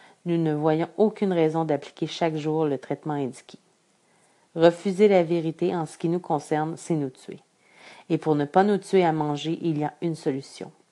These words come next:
Voir notre situation telle qu'elle est. Le même principe s'applique à la conduite de notre vie. Effectivement, tant que nous croyons parfaitement savoir ce que nous avons à faire,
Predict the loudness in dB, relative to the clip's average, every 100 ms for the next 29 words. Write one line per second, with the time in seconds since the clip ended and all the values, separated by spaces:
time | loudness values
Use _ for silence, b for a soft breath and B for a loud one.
0 | _ B B B -10 2 6 6 4 -4
1 | -4 -6 -8 -6 -2 -2 -2 -8 -4 0
2 | 0 0 -10 -16 -20 _ _ _ _ _
3 | _ b b b b 4 6 6 2 2
4 | 0 0 -2 -2 2 2 2 0 2 2
5 | 2 -2 -2 -2 -2 -2 -2 -4 -8 -20
6 | _ _ _ _ b b b b -2 2
7 | 0 0 -4 -2 0 -2 -4 _ _ _
8 | 0 2 4 4 2 0 -2 -2 -6 _
9 | -4 -2 -4 -4 -2 -2 -2 -4 2 2
10 | 2 -2 -2 -4 -12 B B B -20 -4
11 | -4 0 0 2 2 2 4 0 0 -2
12 | -2 -4